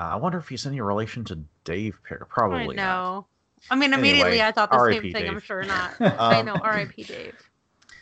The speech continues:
Speaker 1: Pickerel
Speaker 3: Mm-hmm.
Speaker 1: had been replaced by Barrett Martin by the time the band reached its most successful period.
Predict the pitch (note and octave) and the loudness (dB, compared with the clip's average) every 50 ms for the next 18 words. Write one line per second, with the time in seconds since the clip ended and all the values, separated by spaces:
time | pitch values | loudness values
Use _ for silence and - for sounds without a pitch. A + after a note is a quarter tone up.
0 | _ _ - - G3+ - D3 E3+ D#3+ D3+ C#3 D3 C3+ A#2 C3 A#2+ A#2+ A#2 A2 - | _ _ -2 0 0 2 4 4 4 6 6 4 4 2 2 2 2 2 2 2
1 | B2+ A#2+ A#2 A2+ - - - - A2 G2+ F#2+ F#2+ F#2 F#2 F2+ - - - _ G#2 | 0 0 0 0 -4 -6 0 2 4 4 4 4 2 -2 -4 -8 -10 -16 _ -12
2 | F#2+ - B2 B2 A#2+ A#2+ A2+ A#2 A2 A2+ A2+ A#2 - A2+ A#2+ A#2+ A#2+ A#2+ - _ | -6 -2 2 2 2 2 2 2 2 2 2 2 2 -2 -8 -10 -12 -14 -16 _
3 | _ _ - - - G2+ G2 G2 F#2+ - - A2 G#2+ G#2+ G#2 F#2+ F2+ F2 - G#2 | _ _ -20 -10 -8 -8 -6 -6 -8 -6 -4 -4 -2 -2 -4 -6 -6 -6 -6 -6
4 | G2 G2 F#2 F2+ F#2+ G2+ G2 G2 - - G2+ - - - G#2 G2 F#2+ - - G2 | -6 -6 -6 -8 -8 -10 -10 -12 -12 -12 -12 -12 -10 -8 -8 -8 -6 -6 -8 -10
5 | - - - D3+ C3+ - - - F#2+ D#2 - - E2 E2 F2 F#2 G#2 G#2+ A2+ | -8 -4 -2 -2 -2 -2 -4 -8 -12 -12 -10 -8 -8 -4 -2 -2 -2 -2 -4